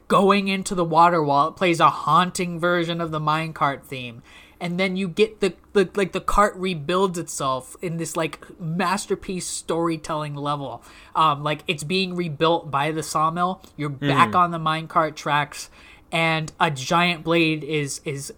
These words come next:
Speaker 1: chasing behind you, shooting out blocks that create the paths that you have to
Speaker 2: Mm-hmm.
Speaker 1: either jump over or duck under, and then destroying them right after you get over them.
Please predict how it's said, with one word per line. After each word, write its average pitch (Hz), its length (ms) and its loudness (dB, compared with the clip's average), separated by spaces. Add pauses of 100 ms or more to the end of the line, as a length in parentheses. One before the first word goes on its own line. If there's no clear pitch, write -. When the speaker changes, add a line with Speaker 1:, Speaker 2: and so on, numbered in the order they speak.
(160)
Speaker 1:
chasing 196 480 -2
behind 180 520 -4
you, 139 240 -6 (160)
shooting 233 480 -2
out 196 240 -2
blocks 180 560 2 (180)
that 180 160 -2
create 190 600 0
the 180 80 -8
paths - 600 2 (240)
that 170 220 -2
you 196 100 0
have 175 220 4
to 139 80 2
Speaker 2:
Mm-hmm. 127 120 0
Speaker 1:
either 165 200 -4
jump 170 340 -2
over 190 260 4
or 165 180 0
duck 175 280 0
under, 196 320 -2 (220)
and 196 220 -2
then 190 200 -2
destroying 185 840 0
them 156 200 -8
right 151 360 0
after 147 360 -2
you 139 160 -4
get 143 240 -6
over 151 280 -2
them. 120 280 -12